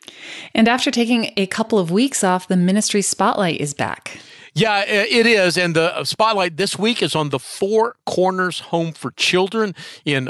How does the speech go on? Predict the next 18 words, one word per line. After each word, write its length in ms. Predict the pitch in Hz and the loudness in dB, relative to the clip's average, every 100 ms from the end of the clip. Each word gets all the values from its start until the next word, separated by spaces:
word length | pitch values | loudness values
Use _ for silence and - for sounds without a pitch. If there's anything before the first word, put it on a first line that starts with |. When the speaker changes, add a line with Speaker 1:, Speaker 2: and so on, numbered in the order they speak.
| - | -4
Speaker 2:
Farmington, 560 | - 160 170 160 151 | 0 2 2 0 -2
New 120 | 139 | -2
Mexico. 640 | 131 156 - 175 180 170 165 - - _ | -2 -2 -4 -2 2 2 0 -4 -18 _
Uh, 200 | 131 127 - | 0 0 0
it's 180 | 156 | -2
a 60 | 147 | -2
fascinating 920 | - - 220 233 - 170 151 143 131 | -6 0 0 2 0 0 0 0 -2
ministry 380 | 143 165 - 165 | -2 -2 -2 -2
that 160 | 139 | 0
takes 200 | 151 147 | -2 -2
in 120 | 156 143 | -2 0
about 200 | 143 127 | 0 0
a 60 | |
million 360 | 127 143 151 139 | 0 0 0 0
dollars 320 | 139 135 123 | 0 0 -2
a 40 | |
year 380 | 127 143 151 151 - | -2 2 2 0 -4
and 520 | 202 254 170 139 | -2 0 0 -2